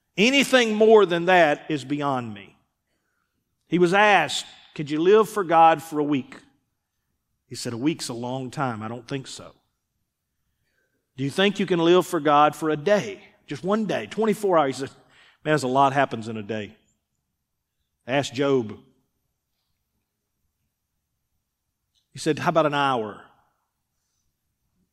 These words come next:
"Man, I don't know what the next phone call is gonna be."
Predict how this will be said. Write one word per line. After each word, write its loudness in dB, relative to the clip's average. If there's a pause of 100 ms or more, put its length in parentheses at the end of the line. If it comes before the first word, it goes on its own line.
(800)
"Man, -12 (260)
I -4
don't -6
know -8
what -6
the -12
next -8
phone -6
call -6
is -16
gonna -16
be." -18